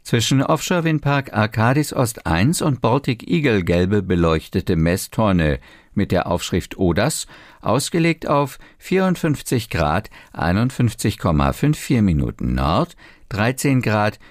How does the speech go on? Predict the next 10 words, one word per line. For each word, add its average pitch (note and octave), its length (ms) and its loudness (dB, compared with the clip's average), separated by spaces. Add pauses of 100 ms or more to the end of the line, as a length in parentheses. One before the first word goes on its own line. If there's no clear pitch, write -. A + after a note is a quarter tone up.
(100)
vierundvierzig E3 920 -2
Komma G2+ 300 2
eine C2+ 320 -4
Minute B1 640 -4
Ost, - 380 -4 (260)
markiert E3 560 0
mit C#3 260 0
einer G#2+ 300 2
gelben E2 400 2
Spierentonne. A#1 920 -4